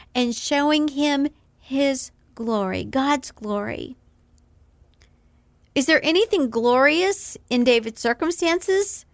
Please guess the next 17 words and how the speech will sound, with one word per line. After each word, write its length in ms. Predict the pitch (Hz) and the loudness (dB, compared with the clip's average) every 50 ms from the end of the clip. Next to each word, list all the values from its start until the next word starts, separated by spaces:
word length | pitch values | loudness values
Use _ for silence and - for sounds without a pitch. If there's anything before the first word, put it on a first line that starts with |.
| _ _ _ _ _ _ _ _ _ _ _ | _ _ _ _ _ _ _ _ _ _ _
Certainly 540 | - - - - - - - 320 262 233 214 | -10 -4 -2 -2 -2 -2 -2 -2 0 0 0
not. 420 | 202 202 226 277 311 - - - - | -2 -4 -4 -2 -4 -4 -4 -4 -2
Not 180 | 135 151 - | 0 0 2
when 160 | 277 311 294 | 2 0 2
your 120 | 269 254 247 | 0 0 -2
son 500 | - - - - 269 311 339 285 214 196 | -4 -6 -4 0 2 2 2 2 0 0
is 180 | - 226 - | -2 -4 -4
turned 300 | - - 311 285 285 311 | -4 -2 0 0 2 2
against 560 | 240 214 196 226 226 277 359 - - - - 226 | 0 0 -2 -2 -2 -2 -2 -4 -6 -8 -4 -2
you 180 | 196 185 190 | 0 0 0
and 180 | 202 202 214 196 - - - - - | 0 -2 -4 -6 -8 -14 -20 -12 -2
getting 340 | 226 254 294 294 294 277 254 | 0 2 2 4 2 2 2
other 220 | - 269 269 302 302 | 2 2 2 2 0
people 360 | - - 311 311 - 277 247 | 2 2 0 2 2 -2 -2
to 200 | - - 247 226 | -2 -2 -4 -4
join 520 | 202 196 190 220 240 277 302 302 294 285 320 | -4 -4 -4 0 2 4 4 4 4 4 2
him 460 | 285 277 247 208 202 196 196 202 | 2 2 0 0 0 -2 -4 -8